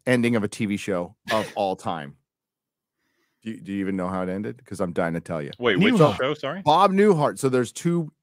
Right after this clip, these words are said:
Speaker 1: Newhart shows. There's the Bob Newhart show and there's the Newhart show, where he was a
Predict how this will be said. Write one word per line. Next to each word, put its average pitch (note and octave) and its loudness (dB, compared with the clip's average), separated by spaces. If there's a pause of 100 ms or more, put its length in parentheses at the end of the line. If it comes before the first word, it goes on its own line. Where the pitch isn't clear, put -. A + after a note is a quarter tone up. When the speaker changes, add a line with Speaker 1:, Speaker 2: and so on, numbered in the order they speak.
(120)
Speaker 1:
Newhart C3 0
shows. D#2+ -10
There's F2 -12
the F2+ -10
Bob A2 -2
Newhart C3+ 2
show C3+ -4 (240)
and A#2 -6
there's A2 -6
the A2 -6
Newhart G#2+ -6
show, - -14 (220)
where F#2 -12
he F#2+ -10
was G2 -6
a F2 -2